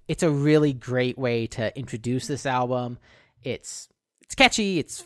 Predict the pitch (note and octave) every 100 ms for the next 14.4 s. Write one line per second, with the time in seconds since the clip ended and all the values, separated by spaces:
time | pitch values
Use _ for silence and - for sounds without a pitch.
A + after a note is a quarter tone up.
0 | _ - D#3+ D3 - D3 C#3+ C3 G#2+ -
1 | - _ - - C#3+ D#3 C#3+ C#3+ B2 -
2 | - - _ - F#3+ C4 A3 G3 D3 A2
3 | C#3+ - G3+ A3+ F3 D#3+ C#3+ C#3 D#3+ C#3+
4 | C#3 C#3 B2 A#2+ - _ - _ _ _
5 | - E3+ C#3 F3+ G3 A3 F3+ C3 - -
6 | C3 D3 C#3+ - E3+ D#3+ E3 C#3+ - C3+
7 | - _ _ - F#3 D#3+ C3+ - _ _
8 | C#3 C3+ - C3+ B2+ C#3 C3 B2 C3 A#2+
9 | A#2 A#2 A2+ - A2+ G#2+ G#2+ - - _
10 | _ _ - D3 C#3 C3 B2 - C3+ B2+
11 | A#2 A2+ A2+ _ - C3 G2 G2+ - _
12 | C#3+ E3 D3+ C3+ C3+ A#2+ B2+ A#2 A#2+ -
13 | A2+ G#2+ A#2+ - A#2 A#2 G#2+ G#2+ G#2+ G#2+
14 | G#2+ A2 G2